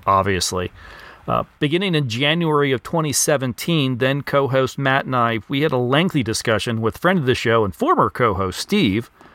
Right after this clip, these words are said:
on the subject, and we discussed several films related to it. And then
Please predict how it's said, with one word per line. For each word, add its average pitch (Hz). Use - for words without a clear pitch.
on 120
the 101
subject, 101
and 139
we 139
discussed 143
several 135
films 135
related 120
to 110
it. -
And 151
then 165